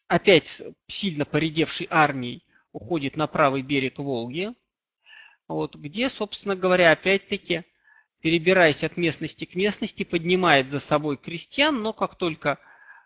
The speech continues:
уходит от их домов и хозяйств, крестьяне тут же тают.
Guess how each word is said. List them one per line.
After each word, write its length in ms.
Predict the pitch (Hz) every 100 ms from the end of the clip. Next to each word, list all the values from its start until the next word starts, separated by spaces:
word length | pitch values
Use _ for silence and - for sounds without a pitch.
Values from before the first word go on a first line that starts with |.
| _
уходит 640 | - - 185 151 127 - _ _ _ _ _ _ -
от 360 | 165 156 - _ _ _
их 360 | 185 147 - - _ _ _ _ _ _ _ _
домов 560 | 147 165 202 277 - _ _ _ _ _
и 100 | 175
хозяйств, 560 | - 185 180 175 - _ _ _ _ _ _ _
крестьяне 540 | - 147 - 202 214 170
тут 220 | 170 147
же 140 | 151
тают. 440 | - 127 - -